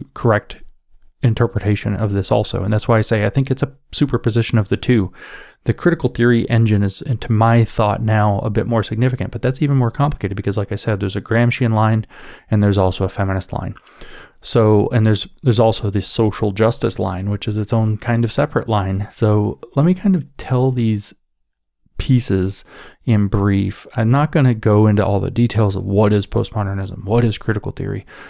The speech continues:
what are, what is Gramsci. I'm gonna just kinda touch on these things, but they are distinct lines, and I kinda wanna show how those lines spread out through time and they mix together. What is feminism? Is another. Feminism is the hardest one because feminism has a very long history.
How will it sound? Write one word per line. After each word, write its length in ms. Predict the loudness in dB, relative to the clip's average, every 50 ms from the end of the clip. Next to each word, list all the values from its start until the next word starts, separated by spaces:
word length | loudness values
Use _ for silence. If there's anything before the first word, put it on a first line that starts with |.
| -20 -8 _
what 220 | 2 2 4 4
are, 160 | 4 2 0 -2
what 180 | -2 0 2 2
is 140 | 2 2
Gramsci. 460 | 0 -2 -2 -2 -2 -2 -4 -4 -6 -4 0
I'm 100 | 2 4
gonna 240 | 4 4 4 2 -2
just 240 | -2 -4 -4 0
kinda 200 | 2 2 2 2
touch 420 | 0 -2 -4 -2 0 0 0 0 0
on 140 | -2 -2 -2
these 240 | -2 -4 -4 -6
things, 340 | -8 -10 -10 -10 -10 -14 -18 -20 -20 -20 -20 -20 -20 -12 -4
but 160 | 0 0 2
they 80 | 4 4
are 100 | 4 4
distinct 500 | 2 0 -4 -2 0 2 2 2 2 2
lines, 320 | 2 2 4 2 2 2
and 120 | 2 0 0
I 40 | 0
kinda 200 | 0 0 2 2
wanna 140 | 2 0
show 240 | 0 0 2 2 2
how 100 | 2 2
those 180 | 2 2 0 0
lines 540 | 0 2 2 2 4 2 2 0 -2 -4 -8 -16 _ _ _
spread 420 | -14 -12 -10 -4 0 2 2 4 4
out 240 | 4 2 2 0 0
through 120 | -2 -2
time 320 | 0 0 0 0 2 0
and 120 | 0 0 -2
they 40 | -2
mix 220 | -2 -4 -4 -6
together. 280 | -6 -6 -6 -6 -4 -4
What 100 | -4 -4
is 100 | -4 -6
feminism? 520 | -6 -6 -4 -4 -4 -4 -4 -4 -6 -6
Is 80 | -6 -6
another. 220 | -6 -6 -6 -6
Feminism 440 | -4 0 2 4 4 4 4 2 2
is 60 | 0
the 80 | 0 0
hardest 360 | 0 2 2 0 0 0 0
one 160 | 0 0 0
because 220 | 0 -2 -4 -4
feminism 360 | -2 0 0 2 2 2 2 0
has 100 | -2 -4
a 60 | -4
very 260 | 0 0 2 2 2
long 320 | 2 2 2 2 2 0
history. 500 | -2 -4 -6 -8 -6 -4 -4 -2 -2 -4